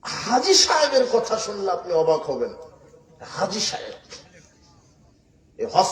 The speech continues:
করে এসে বলছেন, "সর্বনাশ, বিশ বছর আগে যদি হজ করে আসতে পারতাম, কাপড়ের ব্যবসাটা ভালোই হতো।"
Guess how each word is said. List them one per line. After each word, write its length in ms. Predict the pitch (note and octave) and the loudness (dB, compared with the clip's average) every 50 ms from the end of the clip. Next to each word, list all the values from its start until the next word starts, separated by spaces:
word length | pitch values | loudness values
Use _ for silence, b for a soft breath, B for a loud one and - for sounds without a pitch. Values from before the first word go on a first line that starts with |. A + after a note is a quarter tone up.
| - - | -2 -2
করে 180 | F#3+ F#3+ F#3 | 0 0 0
এসে 160 | F3 F3 F3 | 0 0 0
বলছেন, 420 | E3+ D#3+ E3+ E3 D#3+ - E3+ D#3+ D#3 | -2 -2 -2 -2 -2 -2 -4 -4 -4
"সর্বনাশ, 520 | - - E3 D#3+ - D#3 D#3 D#3 D3 C#3 - - | 0 2 2 4 4 4 2 2 0 -2 -4 -6
বিশ 220 | - G#3 A#3 A#3 G#3+ | -6 -4 -4 -2 2
বছর 280 | G3+ A3+ - - G#3 F3+ | 2 2 2 2 0 2
আগে 220 | F3+ F3 F3 F3 | 2 2 0 0
যদি 200 | F3 E3+ D#3+ D#3+ | -2 -2 0 2
হজ 160 | D#3+ D#3+ E3 D#3+ | 2 4 2 0
করে 260 | - - D#3+ E3 D#3 | 2 4 4 4 4
আসতে 220 | C#3+ - - D3+ | 2 0 -2 -4
পারতাম, 480 | C#3+ D3 C#3 - - - - A#3 - - - - - _ - - _ _ _ _ _ _ _ - _ _ - - - - | -2 -2 -4 -6 -8 -10 -10 -10 -10 -12 -20 -20 -20 _ -20 -20 _ _ _ _ _ _ _ -20 _ _ -16 -16 -8 -4
কাপড়ের 400 | E3 D#3+ E3 E3+ F3+ F3+ E3+ D#3+ | -2 -2 -2 -2 -2 -2 0 4
ব্যবসাটা 420 | D#3 D#3+ D#3+ - - D#3 - D3+ | 4 4 4 4 0 -6 -4 -4
ভালোই 340 | C3 A2+ B2 C#3+ D#3 D3+ D3 | -4 -4 0 4 4 4 4
হতো।" 400 | C#3 C3+ - - A#2+ - - - | 4 0 -4 -6 -6 -8 -8 -10